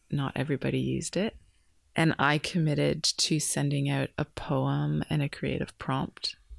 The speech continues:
every week. And it was an open list, so anybody could share it and join it.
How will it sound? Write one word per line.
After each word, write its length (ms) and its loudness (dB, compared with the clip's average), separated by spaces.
every 240 0
week. 360 -2
And 120 2
it 60 2
was 120 2
an 120 0
open 340 2
list, 220 2
so 140 2
anybody 680 2
could 240 -2
share 300 2
it 80 -2
and 140 -2
join 260 0
it. 180 -4